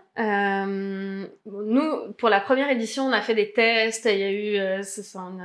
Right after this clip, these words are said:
n'est pas arrivé comme ça du jour au lendemain. Euh, pour les, les éditions, on a vu que c'est du ponctuel.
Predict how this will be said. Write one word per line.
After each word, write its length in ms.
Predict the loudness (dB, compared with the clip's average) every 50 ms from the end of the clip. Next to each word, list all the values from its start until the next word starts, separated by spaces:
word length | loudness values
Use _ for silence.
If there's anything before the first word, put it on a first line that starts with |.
| -12 -10
n'est 160 | -10 -10 -10
pas 100 | -8 -8
arrivé 240 | -8 -4 -2 -2 -2
comme 140 | -2 -4 -4
ça 100 | -4 -6
du 100 | -4 -4
jour 120 | -4 -4 -4
au 60 | -2
lendemain. 460 | -4 -4 -2 -2 0 0 0 0 -2 -6 -14 -18 -18 -18 -16 -16 -18 -6 0 2
Euh, 360 | 4 6 6 6 6 6 4 2 0 0
pour 160 | 4 6 8
les, 240 | 10 10 10 10 10
les 240 | 10 8 8 8 6
éditions, 400 | 0 -2 -4 -6 -4 -2 0 2
on 60 | 2
a 80 | 2 2
vu 100 | 0 -2
que 60 | -4
c'est 140 | -4 -4 -4
du 120 | -4 -6
ponctuel. 680 | -2 0 0 0 0 -4 -4 0 2 2 2 2 2